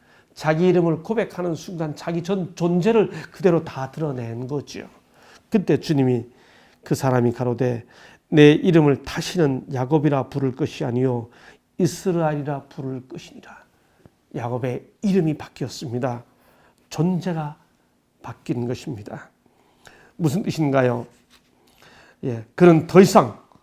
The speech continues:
더 이상 그에게 그의, 이, 그의 삶과 그의 인격을 그대로 드러내주는 이름이 아니라, 예, 그가 용서받았다고 하는 것을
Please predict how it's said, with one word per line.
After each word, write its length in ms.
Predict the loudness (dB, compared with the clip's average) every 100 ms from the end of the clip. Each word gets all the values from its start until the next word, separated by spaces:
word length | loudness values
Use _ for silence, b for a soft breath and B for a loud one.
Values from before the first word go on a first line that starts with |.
| _ _ _ _ _ _ _
더 140 | -2 0
이상 340 | 0 -4 -8 _ _ _ b b _
그에게 500 | 4 6 8 6 4
그의, 360 | 2 4 4 2 B B -20 -20 _ -10
이, 240 | -8 -8
그의 260 | 0 4 4
삶과 680 | 2 -2 -2 0 0 0 0
그의 240 | 0 0
인격을 460 | 0 0 2 2 2
그대로 520 | 0 2 2 0 0
드러내주는 800 | 2 4 4 4 4 2 2 -2
이름이 360 | 0 2 4 4
아니라, 480 | 4 4 2 0 b b b b b b b
예, 180 | -2 0
그가 360 | 4 6 6 6
용서받았다고 800 | 6 4 4 4 4 0 -2
하는 160 | 0 0
것을 320 | 0 0 -2